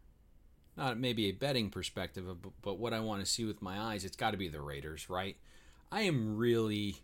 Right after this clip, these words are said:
on the fence because from a personnel perspective, there's, there's not much to dislike. They did lose some depth, it looks like,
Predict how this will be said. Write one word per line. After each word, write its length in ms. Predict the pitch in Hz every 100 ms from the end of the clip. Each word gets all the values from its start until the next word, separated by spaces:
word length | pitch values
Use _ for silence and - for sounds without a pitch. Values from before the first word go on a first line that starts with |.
| - -
on 280 | 107 104 92
the 60 |
fence 420 | 87 - 80 73 -
because 280 | 101 101
from 160 | - 107
a 40 | 92
personnel 580 | - 139 - 117 147
perspective, 840 | 139 101 - 101 87 - 87 - - - - -
there's, 420 | 113 107 98 -
there's 120 | 110
not 140 | 120 110
much 240 | 117 -
to 120 | -
dislike. 520 | 90 98 - 85 80 -
They 120 | 95
did 260 | 90 98 98
lose 200 | 107 107
some 240 | 135 113
depth, 340 | 98 98 -
it 140 | 113 -
looks 220 | 95 -
like, 260 | 92 92